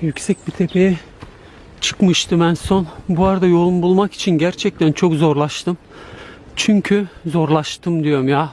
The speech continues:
Zorlandım. Ç-, çünkü her yer çok karışık bu ormanda. Ormandaki yaptığım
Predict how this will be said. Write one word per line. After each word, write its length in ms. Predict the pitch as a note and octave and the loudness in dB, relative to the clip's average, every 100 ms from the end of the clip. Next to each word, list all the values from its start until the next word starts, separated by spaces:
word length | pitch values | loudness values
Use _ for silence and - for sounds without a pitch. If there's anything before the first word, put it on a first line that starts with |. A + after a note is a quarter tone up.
| D3 | -6
Zorlandım. 600 | E3 E3 E3 D#3+ D#3 F3+ - - - - - - - - - - - - - - - - - - - | -4 0 0 0 0 -2 -6 -20 -20 -20 -20 -20 -16 -10 -10 -10 -18 -20 -20 -14 -12 -12 -14 -14 -14
Ç-, 140 | - - - - | -14 -14 -16 -16
çünkü 320 | - A3 G3+ G3 | -2 0 2 2
her 140 | G3+ | 2
yer 240 | G3 G#3+ - | 0 -2 -4
çok 240 | A3+ G#3+ | -4 -2
karışık 380 | - F3 D3+ - D3+ | -2 -2 -4 -10 -4
bu 100 | D3+ | -2
ormanda. 560 | D3 D3+ D3 D3+ G3+ - - - | 0 0 0 0 -2 -4 -16 -2
Ormandaki 640 | F3+ F3+ F#3+ G3+ G3 - | 0 2 2 2 0 0
yaptığım 420 | A#3 - - B3+ | -2 -2 -4 -2